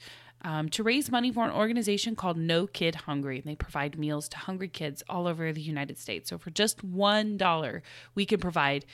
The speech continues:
meals, to up to ten meals for hungry kids. And planning an event, I don't know if you know this, it's hard. Um, <laughs> it's, it's a lot of work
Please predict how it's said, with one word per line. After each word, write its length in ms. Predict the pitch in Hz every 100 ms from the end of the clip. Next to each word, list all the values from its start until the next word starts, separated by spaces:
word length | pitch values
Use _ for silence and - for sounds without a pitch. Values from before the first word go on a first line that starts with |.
| - -
meals, 800 | 202 240 359 247 190 220 277 -
to 120 | 262
up 80 | -
to 100 | 233
ten 280 | - 269 294
meals 440 | 302 262 214 -
for 160 | - 220
hungry 320 | 226 233 214
kids. 420 | 214 156 82 - - - - - -
And 500 | 185 185 180 175 170 - _ - - _ _ _ _ -
planning 420 | - 302 339 381
an 120 | 320
event, 560 | 185 165 156 170 - 185 - _
I 80 | 180
don't 140 | 220
know 80 | 226
if 100 | 214
you 80 | 196
know 140 | 160
this, 400 | 127 139 - - - _ -
it's 120 | 330
hard. 400 | - 320 196 143 - - -
Um, 560 | - 180 175 170 175 185 _
<laughs> 120 | _
it's, 640 | 202 190 180 196 208 170 - _
it's 200 | 320 311
a 20 |
lot 240 | 320 302 294
of 80 |
work 300 | 285 254 -